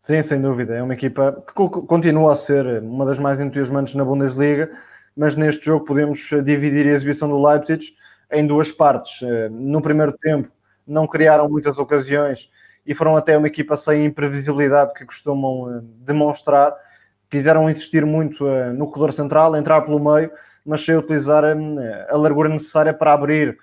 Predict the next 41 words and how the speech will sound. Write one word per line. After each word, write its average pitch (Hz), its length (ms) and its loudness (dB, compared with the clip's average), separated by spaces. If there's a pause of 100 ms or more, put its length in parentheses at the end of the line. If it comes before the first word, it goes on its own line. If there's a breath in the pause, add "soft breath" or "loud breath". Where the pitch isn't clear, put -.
(180 soft breath)
o 139 100 -12
bloco 147 200 0
defensivo 147 400 -6
do 143 120 -4
Friburgo, 156 600 -2
muito 147 240 -6
compacto, 156 480 0
em 139 60 -4
cinco 147 280 -6
quatro 147 360 2
um, 170 180 2 (480 soft breath)
e 151 120 0
o 156 40 2
resultado 160 320 2
explica-se 165 500 -4
mais, 160 360 0
eh, 156 100 0
por 151 220 -4
demérito 156 380 -2 (100)
do 147 80 2
Leipzig, 160 380 2
sobretudo 151 420 -4
na 156 80 -2
segunda 147 260 -4
parte, 147 340 2 (340 soft breath)
criou 147 480 2
N 160 220 2
oportunidades 156 580 0
para 147 140 -8
chegar 147 220 -2
à 147 60 2
vitória, 151 480 -2 (400 soft breath)
do 147 140 -4
que 151 60 -16
propriamente 156 560 -2
por 147 140 -2
uma 147 320 -2
ótima 151 360 2
exibição 147 380 -4
do 151 80 0
Friburgo. 147 540 -2